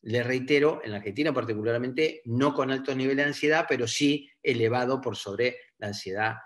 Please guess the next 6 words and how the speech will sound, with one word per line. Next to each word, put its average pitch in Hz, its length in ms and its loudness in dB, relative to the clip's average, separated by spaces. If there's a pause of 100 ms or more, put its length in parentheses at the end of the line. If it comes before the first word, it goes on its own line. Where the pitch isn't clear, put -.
(320)
de 104 440 -2
rasgo. - 640 -14 (1700)
El 147 140 4
miedo, 196 280 6
por 139 120 -2
supuesto, 147 680 0